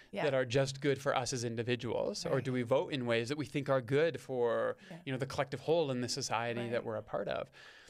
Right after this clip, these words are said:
Speaker 2: Um, I
Speaker 1: Even
Speaker 2: mean
Speaker 1: just the way that we're, like, invited to pay attention to our government
Speaker 2: Right.
Speaker 1: and, you know, like, we've needed to tune in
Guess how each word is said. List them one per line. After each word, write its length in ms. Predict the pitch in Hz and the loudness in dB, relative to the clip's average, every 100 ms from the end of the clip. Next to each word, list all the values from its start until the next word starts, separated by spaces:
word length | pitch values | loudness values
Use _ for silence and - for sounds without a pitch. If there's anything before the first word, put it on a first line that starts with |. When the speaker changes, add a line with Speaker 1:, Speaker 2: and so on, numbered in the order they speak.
| _ - | _ -6
Speaker 2:
Um, 300 | 113 104 104 | -4 -6 -8
I 40 | |
Speaker 1:
Even 100 | 247 | -4
Speaker 2:
mean 80 | 294 | -2
Speaker 1:
just 220 | 254 - 214 | 0 -2 -4
the 100 | 208 | -2
way 200 | 214 220 | -2 -2
that 180 | 208 208 | -2 -2
we're, 420 | 208 196 190 185 - | -2 -2 -2 -4 -8
like, 240 | 208 190 - | -6 -6 -6
invited 420 | 202 196 196 190 | -4 -4 -4 -6
to 100 | 214 | -10
pay 180 | - 185 | -10 -12
attention 540 | - 208 190 240 240 | -10 -10 -8 -6 -6
to 160 | 233 233 | -4 -2
our 140 | 226 | -2
government 540 | 220 226 240 262 277 269 - | -2 -4 -4 -6 -8 -10 -6
Speaker 2:
Right. 60 | 208 | -4
Speaker 1:
and, 180 | 208 214 | -6 -6
you 120 | 220 | -2
know, 320 | 202 196 180 | -2 -2 -4
like, 280 | 190 185 - - - - | -6 -6 -10 -20 -18 -4
we've 220 | 254 220 | -2 0
needed 400 | 208 208 226 220 | 0 2 0 0
to 100 | 202 | -6
tune 340 | - 233 214 | -6 -6 -6
in 300 | 185 202 247 | -4 -2 -2